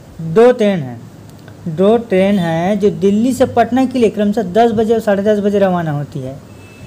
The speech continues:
और जिसकी चाल क्या बोला गया है, साठ किलोमीटर और पचहत्तर किलोमीटर है।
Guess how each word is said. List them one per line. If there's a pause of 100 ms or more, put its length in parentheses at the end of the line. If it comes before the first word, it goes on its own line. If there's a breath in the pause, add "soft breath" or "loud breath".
(160)
और
जिसकी
चाल
क्या
बोला
गया
है,
साठ
किलोमीटर
और
पचहत्तर
किलोमीटर
है।